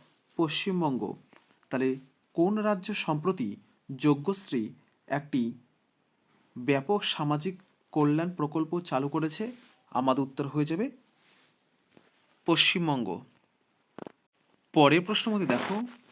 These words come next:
কি দেওয়া আছে। পরের প্রশ্ন মধ্যে দেওয়া আছে কি, কোন রাজ্য সম্প্রতি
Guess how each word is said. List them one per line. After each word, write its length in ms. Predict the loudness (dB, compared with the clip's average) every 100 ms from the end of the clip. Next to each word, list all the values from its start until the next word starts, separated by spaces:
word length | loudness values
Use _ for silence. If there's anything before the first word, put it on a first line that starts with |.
| -18 -2
কি 120 | 2
দেওয়া 400 | 4 4 4 2
আছে। 360 | 0 -4 -6 -6 -12 -12 _ -8
পরের 260 | 4 4 4
প্রশ্ন 300 | 0 -4 -2
মধ্যে 120 | -2
দেওয়া 300 | 0 2 4
আছে 160 | 2 -2
কি, 200 | -8 -8 -12 _ _ _ 4
কোন 240 | 4 4
রাজ্য 520 | 2 0 0 -6 -6 -10 _
সম্প্রতি 640 | -12 -4 -4 -2 -4 -4